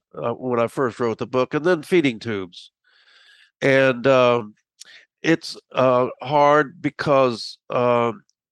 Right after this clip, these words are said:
especially if you've been keeping someone alive with a feeding tube for months, if not years, and then have to decide whether we're gonna stop this and let them die, it feels like I'm killing them, even though they're dying from the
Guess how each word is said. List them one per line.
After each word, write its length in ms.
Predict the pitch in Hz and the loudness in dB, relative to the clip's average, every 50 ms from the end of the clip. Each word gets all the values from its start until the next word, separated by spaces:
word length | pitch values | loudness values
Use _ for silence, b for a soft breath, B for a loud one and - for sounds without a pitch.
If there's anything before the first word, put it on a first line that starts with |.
| _ - - - - | _ -20 -20 -16 -14
especially 440 | 139 - - 170 147 - - 151 | -10 -4 0 0 0 0 -2 -4
if 120 | 139 - - | -4 -4 -4
you've 160 | 143 139 117 | -6 -4 -2
been 220 | 139 139 123 113 | -2 -4 -4 -6
keeping 340 | 107 - 175 156 139 143 120 | -6 -4 -4 -4 -4 -6 -10
someone 320 | - - 147 135 127 127 120 | -8 -6 -6 -4 -4 -2 -2
alive 460 | 117 117 123 147 180 196 185 156 131 | 0 2 4 4 6 4 4 2 0
with 140 | 131 113 120 | -2 -4 -4
a 80 | 107 | -6
feeding 340 | - - 147 127 123 117 107 | -6 -4 -4 -4 -4 -4 -6
tube 300 | - 135 135 123 113 101 | -4 -4 -4 -4 -4 -6
for 220 | - - 127 117 | -8 -6 -6 -4
months, 380 | 107 110 117 123 127 123 - - | -2 0 0 0 0 -2 -4 -8
if 140 | 131 - - | -8 -4 -2
not 220 | 127 117 104 95 | 0 0 0 -2
years, 680 | 101 113 131 180 220 - - 127 110 110 113 - - - b b b b b b b b b b b b _ | -2 -2 0 2 2 2 2 0 0 -2 -4 -6 -10 -20 b b b b b b b b b b b b _
and 240 | - 127 123 117 113 | -2 0 0 0 2
then 240 | 135 151 151 147 139 | 2 2 2 0 0
have 260 | 135 135 135 131 - | -2 -2 -2 -2 -4
to 100 | - 131 | -6 -8
decide 460 | 113 107 117 - - 131 120 117 113 | -8 -8 -10 -6 -2 0 2 2 2
whether 240 | 107 113 120 117 117 110 | 0 0 0 0 0 -2
we're 120 | 110 104 | -4 -4
gonna 180 | 110 104 104 101 | -6 -6 -6 -8
stop 400 | - - - 135 123 123 - - | -10 -4 0 2 2 2 0 -2
this 320 | 113 107 104 98 - - | -4 -4 -4 -4 -6 -8
and 100 | 113 104 | -6 -2
let 200 | 110 117 113 - | -2 -2 -2 -4
them 220 | - 117 104 98 98 | -6 -8 -6 -4 0
die, 300 | 117 120 123 120 107 107 | 0 2 2 2 2 0
it 120 | 101 - | 0 -4
feels 320 | - - 143 127 127 110 110 | -4 -4 -2 -2 -2 0 -2
like 220 | 117 110 98 - | -2 -2 -2 -4
I'm 80 | 101 - _ - | -6 -8 _ -8
killing 380 | - 139 127 123 120 104 92 | -4 -2 -2 -2 -2 -4 -6
them, 220 | 90 87 82 78 78 _ _ _ _ _ _ _ _ _ _ _ _ _ _ _ | -8 -8 -10 -10 -14 _ _ _ _ _ _ _ _ _ _ _ _ _ _ _
even 300 | - - 127 120 127 123 | -4 -4 -2 0 0 0
though 160 | 113 123 120 | 2 2 2
they're 160 | 117 117 113 113 | 2 0 0 0
dying 460 | 104 120 120 131 131 123 123 107 95 | 0 2 2 4 4 2 0 -2 -4
from 360 | - 123 113 107 104 98 95 | -6 -4 -2 -2 -2 -4 -4
the 280 | 101 110 101 95 104 | -4 -4 -4 -4 -8